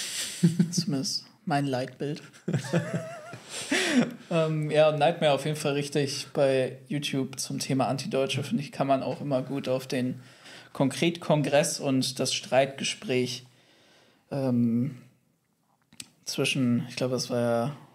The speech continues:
Speaker 2: Wolfgang Port und Karl Held verweisen. Wirklich ein sehr schöner Moment der deutschen radikalen Linken. Ja, und, äh, Wave, du hattest, ähm,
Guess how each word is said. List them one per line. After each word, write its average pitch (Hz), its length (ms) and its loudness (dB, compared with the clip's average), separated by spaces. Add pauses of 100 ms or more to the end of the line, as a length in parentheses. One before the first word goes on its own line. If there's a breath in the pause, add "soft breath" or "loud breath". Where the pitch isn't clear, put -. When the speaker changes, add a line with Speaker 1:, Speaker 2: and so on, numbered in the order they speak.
(600 loud breath)
Speaker 2:
Wolfgang 131 460 0
Port 135 400 -2
und 131 140 -8
Karl 120 280 -4
Held 123 400 -6 (680 soft breath)
verweisen. 208 600 -8
Wirklich - 240 -10
ein 208 160 -4
sehr 220 200 -2
schöner - 280 -6
Moment 110 380 -6
der - 80 -8
deutschen 107 320 -8
radikalen - 460 -8
Linken. - 440 -4 (1400 loud breath)
Ja, 160 200 8
und, 143 340 -2
äh, 135 180 4
Wave, 147 300 2
du 147 60 -2
hattest, 143 480 -4 (200 loud breath)
ähm, 135 500 0